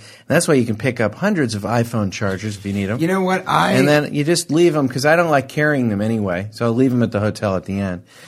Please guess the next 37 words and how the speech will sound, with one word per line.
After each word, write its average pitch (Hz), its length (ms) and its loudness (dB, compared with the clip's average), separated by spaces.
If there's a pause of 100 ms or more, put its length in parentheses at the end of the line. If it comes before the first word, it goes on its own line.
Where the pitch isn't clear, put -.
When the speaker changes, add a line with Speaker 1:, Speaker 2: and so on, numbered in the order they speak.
(120)
Speaker 1:
But 147 60 2
it's 143 120 -4
really 196 200 2
a 123 40 2
borrowing, 131 640 2
it's 107 160 -8
an 151 80 -4
iPhone 156 320 -2
charger 120 340 0
borrowing 110 640 0
system. 92 380 -6
Speaker 2:
Well, 160 120 4
I 160 140 -2
think 180 160 -10
it's 180 160 -10
a 156 40 -4
great 165 260 -2
idea. 139 340 0
Speaker 1:
And, 131 180 0
but 123 140 0
this 185 220 -2
is 120 60 -6
the 110 80 -4
beauty 135 360 0
of 90 140 -6
it. 95 160 -8
And 95 80 -6
this 113 120 -4
partic-, 131 360 -6
this 107 200 -6
last 165 300 0
time, 101 140 -6
I'm 104 140 -4
sorry 104 340 0
to 95 180 -6
interrupt, 117 460 -2
but 110 180 -2